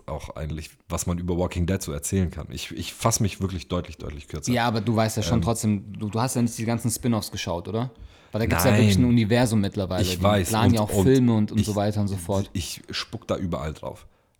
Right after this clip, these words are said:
Speaker 1: auf diese Spin-Offs. Es geht mir nur um, um diesen Mainstream,
Speaker 2: Okay, ja.
Speaker 1: um die Comics. Also ich hab die Comics dann auch dazu gelesen.
Speaker 2: Ja, ja, ja.
Speaker 1: Plus ich hab dann irgendwann mal auch die Hörbücher, äh,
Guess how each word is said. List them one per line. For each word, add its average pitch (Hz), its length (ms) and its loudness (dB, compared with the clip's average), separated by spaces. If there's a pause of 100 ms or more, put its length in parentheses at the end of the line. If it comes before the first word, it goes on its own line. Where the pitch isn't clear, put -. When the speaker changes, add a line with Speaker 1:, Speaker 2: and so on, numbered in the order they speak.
Speaker 1:
auf - 120 -8
diese 82 220 -4
Spin-Offs. - 400 -10
Es 78 100 -10
geht 85 180 -6
mir 90 120 2
nur 123 340 4
um, 95 380 -2
um 87 240 -4
diesen 82 320 0
Mainstream, 110 720 2
Speaker 2:
Okay, 101 120 -8
ja. 95 160 -6 (400)
Speaker 1:
um 90 200 0
die 85 100 -4
Comics. 139 500 2
Also 78 140 -6
ich 76 80 -10
hab 76 100 -10
die - 60 -18
Comics 110 340 -4
dann 98 160 -6
auch 95 120 -8
dazu 101 260 -12
gelesen. 107 440 0
Speaker 2:
Ja, 107 140 -2
ja, 107 120 -6
ja. 107 60 -2
Speaker 1:
Plus 101 220 -2
ich 95 160 -4
hab 92 120 -4
dann 87 140 -6
irgendwann 92 280 -2
mal 85 80 -2
auch 71 140 -8
die 78 200 -4
Hörbücher, 123 640 0
äh, - 80 -2